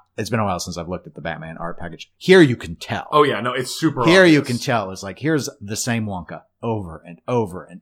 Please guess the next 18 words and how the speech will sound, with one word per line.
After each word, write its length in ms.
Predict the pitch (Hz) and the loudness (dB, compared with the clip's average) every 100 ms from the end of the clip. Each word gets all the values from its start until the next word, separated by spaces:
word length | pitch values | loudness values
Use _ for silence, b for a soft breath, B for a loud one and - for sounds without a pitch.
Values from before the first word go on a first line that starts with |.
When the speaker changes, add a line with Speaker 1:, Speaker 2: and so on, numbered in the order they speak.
| - | -6
Speaker 1:
over 360 | 113 101 85 87 | -4 -4 -8 -14
and 180 | 95 95 | -14 -4
over. 320 | 123 107 90 | -2 -2 -6
And 160 | 87 110 | -10 -4
Speaker 2:
But 60 | |
Speaker 1:
that's 100 | 165 | 0
Speaker 2:
they 80 | 175 | 2
Speaker 1:
probably 220 | 156 170 | 4 6
Speaker 2:
resized 440 | 180 160 131 117 175 | 4 4 2 0 -2
it, 180 | 214 208 - _ | -2 -4 -14 _
and 100 | - 127 | -2 0
Speaker 1:
they 40 | 135 | 0
Speaker 2:
they 20 | |
cropped 400 | 277 185 208 - | -2 -2 -2 -4
it 100 | 131 | -8
in 40 | 127 | -8
one 180 | 123 | -10
place. 420 | 110 110 135 - | -8 -8 -8 -12